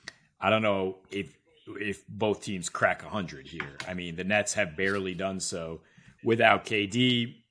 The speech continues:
Uh, in three games, I mean, the results have been, they've just gone from, uh, just one of the best teams in the league to one of the worst. In, in every category you wanna look at, he is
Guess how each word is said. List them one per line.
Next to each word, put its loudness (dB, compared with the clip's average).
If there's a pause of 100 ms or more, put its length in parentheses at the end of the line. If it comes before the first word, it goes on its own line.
(300)
Uh, 6
in -4
three -2
games, 0
I -4
mean, -4
the -8
results 2
have -6
been, -4 (460)
they've 4
just -2
gone 0
from, -6
uh, -14
just -4
one -2
of -4
the -2
best 0
teams 0
in -4
the -2
league 2
to -2
one 0
of -2
the 0
worst. -2
In, -10
in -4
every 2
category 2
you -2
wanna -2
look -4
at, 4
he -2
is -2